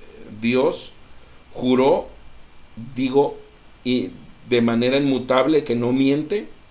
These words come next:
juró salvarnos, juró salvar a su iglesia. Ahora, solamente pudo haberlo hablado, porque una cosa es decirlo, este, "Oye, este",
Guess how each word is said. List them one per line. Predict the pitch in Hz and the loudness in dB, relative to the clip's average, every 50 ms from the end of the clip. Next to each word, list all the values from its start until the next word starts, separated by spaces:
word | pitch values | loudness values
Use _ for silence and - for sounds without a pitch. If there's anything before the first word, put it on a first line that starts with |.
| - - - - - - - - - - - - - - - - - | -20 -20 -20 -20 -20 -20 -20 -20 -20 -20 -20 -20 -20 -20 -20 -16 -8
juró | - 123 123 127 135 | -2 0 2 2 2
salvarnos, | 139 - 143 123 117 110 110 104 95 80 78 - - - - - - - | 2 2 0 0 2 2 0 0 -2 -4 -10 -12 -12 -14 -16 -16 -16 -8
juró | - 120 120 117 131 | -2 0 0 0 0
salvar | 127 - 139 127 120 113 110 107 | 0 0 0 0 2 2 2 0
a | 104 - | 0 -2
su | - - 101 | -4 -8 -8
iglesia. | 104 95 95 107 113 - - 104 - - - - - - - - - - - - - - - | -8 -8 -8 -8 -8 -10 -12 -12 -18 -20 -20 -20 -20 -20 -20 -20 -20 -20 -20 -20 -18 -14 -8
Ahora, | - 95 104 110 117 120 117 113 107 101 101 92 - | -4 0 4 4 4 4 4 2 0 -2 -2 -4 -6
solamente | - - - 127 120 127 135 135 135 135 139 - 139 | -6 -2 0 2 2 2 2 0 0 -2 0 -2 -2
pudo | 113 - 123 127 127 123 120 | -2 -2 -4 0 2 4 4
haberlo | 113 117 120 120 120 117 | 6 6 4 4 4 2
hablado, | 113 113 123 127 - 135 127 | 2 2 2 0 0 0 -2
porque | 117 113 113 131 | -2 -4 -4 -2
una | 147 175 175 - | -2 -2 -2 -2
cosa | 135 123 120 - 117 | -2 -2 -2 -2 -2
es | 110 107 110 | -4 -4 -4
decirlo, | 113 107 - - 175 180 175 151 135 - - - - - - - - - - | -6 -4 -2 -2 -2 -2 -2 -4 -6 -8 -10 -18 -20 -20 -20 -20 -18 -16 -16
este, | 113 - - - - 104 98 98 104 - - - - - - - - - - | -16 -16 -16 -14 -12 -12 -10 -12 -12 -14 -18 -20 -20 -20 -20 -20 -20 -14 -6
"Oye, | - - 127 123 127 123 117 113 110 | -2 0 0 2 2 2 2 2 0
este", | 113 - - - - 95 90 90 90 - | -2 -4 -8 -10 -12 -10 -10 -10 -12 -12